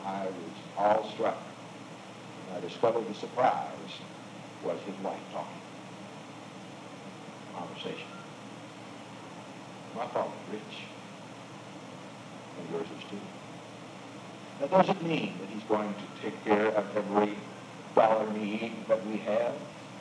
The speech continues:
in every case. But it does mean that we certainly have someone to call upon when there are needs.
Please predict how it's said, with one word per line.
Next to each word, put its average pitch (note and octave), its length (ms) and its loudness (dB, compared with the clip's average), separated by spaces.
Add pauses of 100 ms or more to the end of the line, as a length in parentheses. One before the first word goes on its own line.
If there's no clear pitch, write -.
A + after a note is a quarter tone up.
(520)
in G#2+ 120 2
every A2 320 0
case. - 580 0 (1900)
But C3+ 120 10
it C#3 60 8
does F3 240 12
mean D#3 300 6
that D3 140 8
we D3+ 100 4
certainly D3+ 440 6
have C3+ 460 10
someone B2+ 460 8
to B2 80 -2 (140)
call B2+ 160 12
upon A2 500 10
when A2 100 2
there A2+ 140 10
are A2+ 140 6
needs. A2 640 0